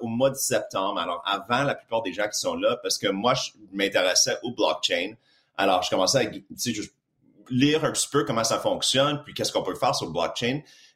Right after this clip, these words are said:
Puis là, j'ai découvert Top Shot, puis je me dis, tu sais, « Hey, wow, j'adore le basketball. » Alors, si là, il y a, il y a une application, est-ce que c'est blockchain puis basketball ? Alors, je vais m'intéresser. Alors, j'ai commencé à apprendre, puis, euh,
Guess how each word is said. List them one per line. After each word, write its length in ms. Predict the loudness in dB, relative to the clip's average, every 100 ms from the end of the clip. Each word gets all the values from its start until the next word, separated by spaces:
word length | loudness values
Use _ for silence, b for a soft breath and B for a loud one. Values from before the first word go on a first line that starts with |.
| -4
Puis 120 | 2
là, 120 | 4
j'ai 140 | 4 0
découvert 420 | -4 -2 0 0
Top 240 | 0 -2
Shot, 200 | 0 -2 -4
puis 160 | -8
je 80 | -6
me 60 | -6
dis, 180 | -6 -8
tu 60 |
sais, « 200 | -6 -6 -2
Hey, 160 | 0
wow, 200 | 2 0 0
j'adore 240 | 0 0
le 60 | 2
basketball. » 640 | 0 0 -6 0 2 2 -2 -12 -2
Alors, 480 | 2 2 2 -6 _ _ _ _
si 320 | 2 2 2
là, 100 | 0 2
il 60 |
y 60 | 0
a, 100 | 0
il 80 | 0
y 20 |
a 40 |
une 100 | -2
application, 480 | -2 -2 -2 0 0
est-ce 80 | -2
que 60 | -2
c'est 160 | -2
blockchain 380 | 0 0 0 -4
puis 120 | -4
basketball ? 540 | -2 0 2 2 2 2
Alors, 140 | 0
je 100 | -2
vais 60 | -2
m'intéresser. 560 | -2 0 0 0 0
Alors, 160 | 2 0
j'ai 120 | -4
commencé 340 | -6 -4 -2 -2
à 80 |
apprendre, 360 | -4 -2 -4 -4
puis, 160 | -8 -8 -8 b b b
euh, 40 | -10